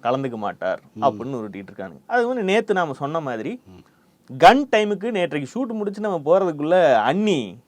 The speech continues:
Speaker 1: வீடியோவை இறக்கிருச்சு.
Speaker 2: இறக்கிருச்சு. ம்.
Speaker 1: அவர் சொன்னதெல்லாம்
Speaker 2: அதுவும் ஆனியன்
Speaker 1: உண்மை.
Speaker 2: ரோஸ்ட் நேயர் போல.
Speaker 1: <laughs> இது அவர் சொன்ன மாதிரி இந்த ஃபோன் கால் மட்டுமல்ல,
Speaker 2: ம்.
Speaker 1: பல்வேறு வீடியோ கால்,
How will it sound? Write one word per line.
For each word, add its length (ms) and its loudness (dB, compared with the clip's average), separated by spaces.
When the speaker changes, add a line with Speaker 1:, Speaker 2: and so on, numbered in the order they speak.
Speaker 1:
வீடியோவை 440 2
இறக்கிருச்சு. 420 -4
Speaker 2:
இறக்கிருச்சு. 520 -6
ம். 340 -14
Speaker 1:
அவர் 240 0
சொன்னதெல்லாம் 420 2
Speaker 2:
அதுவும் 160 8
ஆனியன் 200 4
Speaker 1:
உண்மை. 160 0
Speaker 2:
ரோஸ்ட் 320 -6
நேயர் 360 -4
போல. 140 -14
Speaker 1:
<laughs> 300 -18
இது 140 -2
அவர் 220 4
சொன்ன 340 -4
மாதிரி 440 -4
இந்த 500 4
ஃபோன் 340 -2
கால் 200 4
மட்டுமல்ல, 640 -2
Speaker 2:
ம். 340 -14
Speaker 1:
பல்வேறு 1000 6
வீடியோ 320 2
கால், 260 2